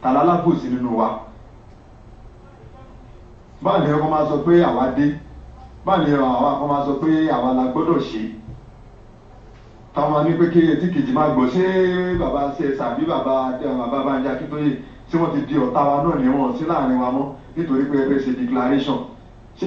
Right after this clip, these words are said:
ìwà nìyẹn lójú ara ti yín? Nítorí tí Yorùbá fẹ́ sọ̀rọ̀, ẹ̀ náà lè máa tọ́ ọ́ bọ̀rọ̀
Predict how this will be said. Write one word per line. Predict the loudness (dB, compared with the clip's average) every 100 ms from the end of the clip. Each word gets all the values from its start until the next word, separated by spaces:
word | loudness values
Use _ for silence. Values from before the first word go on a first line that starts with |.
| 2
ìwà | 2 2 0
nìyẹn | 0 2
lójú | 2 4
ara | 2 2
ti | 0 -4
yín? | -4 -4 -8 -18 -20 -20 -20 -20 -20 -20 -20 -20 -20 -20 -20 -20 -20 -20 -16
Nítorí | -6 2 2 2
tí | 2
Yorùbá | 0 0 0
fẹ́ | 0
sọ̀rọ̀, | 0 2 2
ẹ̀ | 0
náà | 0
lè | -2
máa | -2 -4
tọ́ | -4 -2
ọ́ | 0
bọ̀rọ̀ | 0 2